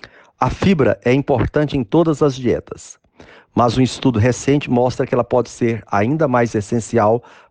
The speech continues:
para indivíduos com diabetes tipo dois. Uma pesquisa publicada por Lipinzal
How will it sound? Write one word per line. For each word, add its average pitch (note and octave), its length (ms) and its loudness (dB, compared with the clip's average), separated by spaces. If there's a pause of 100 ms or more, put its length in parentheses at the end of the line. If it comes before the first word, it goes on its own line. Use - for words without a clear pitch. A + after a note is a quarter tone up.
para B2+ 180 2
indivíduos A#2+ 480 0
com C3 140 0
diabetes G#2+ 480 0
tipo - 240 -2
dois. - 500 -4 (640)
Uma B2 120 0
pesquisa B2 720 0 (100)
publicada C3 500 0
por G#2+ 240 -2
Lipinzal A2+ 800 -2